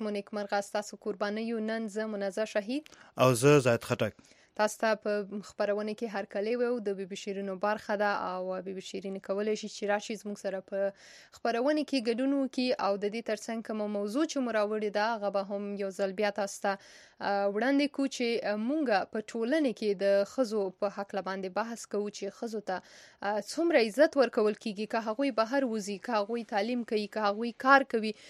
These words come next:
Speaker 1: نو
Speaker 2: مهم.
Speaker 1: د هغوی سره په ټولنه کې، آ، څه رقم برخورد کیږي، آ، زاهد صاحب؟ او، آ، د دې ترڅنګ دا چې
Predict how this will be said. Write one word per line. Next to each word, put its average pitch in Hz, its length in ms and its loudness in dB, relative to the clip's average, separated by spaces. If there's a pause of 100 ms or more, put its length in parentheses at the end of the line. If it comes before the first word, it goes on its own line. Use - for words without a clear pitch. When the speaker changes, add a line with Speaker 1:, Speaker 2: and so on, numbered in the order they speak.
(100)
Speaker 1:
نو 240 180 4
Speaker 2:
مهم. 247 80 6
Speaker 1:
د 247 60 6
هغوی 240 300 6
سره 254 200 4
په 247 120 0
ټولنه 294 520 2
کې، 220 140 2 (260)
آ، 208 340 6
څه - 200 -2
رقم 277 340 2
برخورد 220 420 2
کیږي، 208 440 0
آ، 202 380 2
زاهد 202 340 0
صاحب؟ 202 260 0 (500)
او، 208 300 4
آ، 214 200 8
د 208 80 0
دې 240 260 4
ترڅنګ 247 140 4
دا 285 300 6
چې 294 140 2